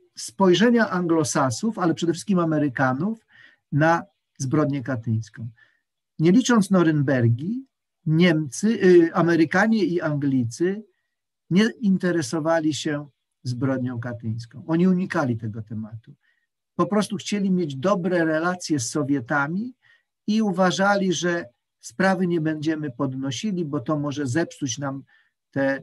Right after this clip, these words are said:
relacje. Ale w momencie, kiedy Związek Sowiecki zmienił, jakby zmienił politykę wobec wydarzeń na świecie, a sprawa dotyczyła przede wszystkim wojny koreańskiej, Stany Zjednoczone zaczęły inaczej oceniać wydarzenia z Katynia.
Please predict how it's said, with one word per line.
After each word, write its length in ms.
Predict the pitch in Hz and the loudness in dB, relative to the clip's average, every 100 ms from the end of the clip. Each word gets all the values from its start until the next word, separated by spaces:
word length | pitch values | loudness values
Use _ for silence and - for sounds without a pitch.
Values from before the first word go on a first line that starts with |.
| 180 | -6
relacje. 640 | 127 131 127 110 104 - | -4 -2 -2 -6 -8 -8
Ale 180 | 127 143 | -2 -2
w 60 | 139 | 0
momencie, 480 | 160 190 247 208 170 | 0 2 0 0 -2
kiedy 480 | 170 143 147 135 - _ - _ - | -2 -2 -2 -4 -8 _ -20 _ -6
Związek 440 | 123 208 220 - | 0 0 0 -2
Sowiecki 500 | 196 190 175 - 143 | -2 0 -2 -2 -6
zmienił, 580 | 127 143 214 208 175 147 | -2 -2 -2 -2 -2 0
jakby 280 | 143 135 135 | -2 -4 -4
zmienił 400 | 135 220 233 208 | -2 -2 0 -2
politykę 640 | 185 156 - 190 175 160 | -2 -2 -2 -4 -4 -2
wobec 280 | 156 156 139 | -2 -4 -4
wydarzeń 440 | 139 127 160 160 | -4 -2 -2 -2
na 140 | 147 139 | -4 -6
świecie, 520 | - 135 117 113 117 | -6 -4 -4 -6 -10
a 60 | 123 | -10
sprawa 360 | 120 175 185 151 | -6 -4 -2 -4
dotyczyła 460 | 156 147 - 160 | -4 -6 -4 -6
przede 240 | - 143 131 | -4 -8 -8
wszystkim 360 | - - 143 | -10 -6 -4
wojny 320 | 131 170 143 | -2 -2 -4
koreańskiej, 920 | 117 139 131 120 117 113 - 151 175 254 _ - - - _ _ _ - | -4 -6 -4 -4 -6 -8 -8 -8 -8 -10 _ -20 -20 -20 _ _ _ -20
Stany 420 | - 190 226 208 | -2 0 2 2
Zjednoczone 840 | 180 160 156 151 180 190 180 175 170 _ _ _ _ - - - | 2 2 -2 -2 -2 -2 -2 -6 -8 _ _ _ _ -20 -20 -6
zaczęły 440 | 139 170 208 208 | -4 0 -2 -2
inaczej 640 | 320 180 160 196 202 180 175 | -4 -2 0 -2 0 -2 -2
oceniać 520 | 160 147 175 160 135 | -6 -6 -4 -4 -4
wydarzenia 640 | 143 139 139 139 147 143 | -4 -4 -4 -4 -6 -6
z 100 | 117 | -10
Katynia. 540 | - 123 120 110 110 | -10 -10 -6 -8 -8